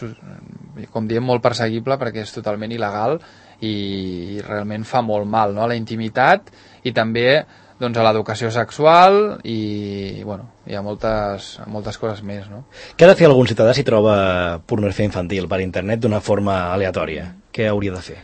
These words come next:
Speaker 1: Doncs el que hauria de fer és de, denunciar-ho el més aviat possible, val?
Speaker 2: Mm.
Speaker 1: El més aviat possible, segur, però com fer-ho? Doncs pot anar o bé a la comissaria i denunciar-ho o fer una cosa encara molt més còmoda, que és, eh, doncs, denunciar-ho, diguéssim,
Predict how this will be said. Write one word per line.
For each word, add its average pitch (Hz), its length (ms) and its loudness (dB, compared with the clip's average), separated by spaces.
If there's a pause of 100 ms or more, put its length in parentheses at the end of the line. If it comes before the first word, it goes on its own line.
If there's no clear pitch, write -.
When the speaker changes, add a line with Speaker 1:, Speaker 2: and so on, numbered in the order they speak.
(340)
Speaker 1:
Doncs 123 220 -2
el 123 100 6
que 127 60 -2
hauria 127 160 6
de 147 60 4
fer 170 140 0
és 170 120 -4
de, 170 140 4 (100)
denunciar-ho 135 640 0
el 151 60 -4
més 135 160 -4
aviat 120 280 0
possible, 98 560 -8 (200)
val? 117 220 -2
Speaker 2:
Mm. - 360 -20
Speaker 1:
El 120 100 2
més 147 120 4
aviat 170 180 8
possible, 180 420 2 (920)
segur, 117 520 0
però 113 220 -2
com 147 180 2
fer-ho? 113 420 0
Doncs 107 280 -12
pot 123 120 -2
anar 113 300 -2
o 110 160 0
bé 113 60 0
a 123 80 4
la 123 80 0
comissaria 131 360 2
i 127 40 4
denunciar-ho 147 560 2 (320)
o 123 100 -2
fer 131 140 -4
una 135 100 2
cosa 139 240 0
encara 131 300 0
molt 123 240 -2
més 123 240 -6
còmoda, 131 400 2 (440)
que 123 140 2
és, 123 120 0
eh, 101 760 -4
doncs, 107 380 -8 (160)
denunciar-ho, 123 680 -2
diguéssim, 143 440 -2